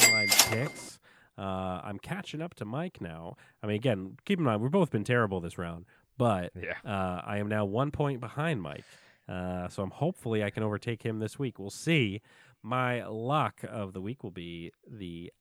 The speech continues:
Speaker 1: Tampa Bay Lightning. Minus one and a half against the Rangers here. And then my dog, I just think when you've got some of the best shooters on the planet, I'm gonna choose you, even if you're a dog in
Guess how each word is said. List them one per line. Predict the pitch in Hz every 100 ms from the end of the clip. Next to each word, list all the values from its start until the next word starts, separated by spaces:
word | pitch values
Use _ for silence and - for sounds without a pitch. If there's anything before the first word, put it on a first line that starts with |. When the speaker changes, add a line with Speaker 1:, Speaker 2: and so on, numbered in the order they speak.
| _ _ -
Speaker 1:
Tampa | 98 90
Bay | 98 87 90
Lightning. | 90 95 110 110 110 110 104 - - _ _ _ _ -
Minus | 165 196 170
one | 175
and | 170
a |
half | 151 170 -
against | 139 131 120
the | 123 110
Rangers | 107 117 123 113 113 113 98
here. | 113 110 117 131 - _ -
And | 107 107
then | 110 104
my | 104 101
dog, | 98 110 135 120 110 107 95 _ _ _ _ _ _ _ _ _ - -
I | 143
just | 143
think | 156
when | 131
you've | 117
got | 107 120 110 - _ _
some | -
of | 107
the | 101
best | 98
shooters | - 104 95 90 - -
on | 123
the | 92
planet, | - 101 95 92 _ _ _ _ _ -
I'm | 95
gonna | 90 90 90 _ - _ _
choose | - 101 87
you, | 90 90 87 - -
even | 107 92
if | 92
you're | 95
a | 85
dog | 87 87 85 85 -
in | 98 87 85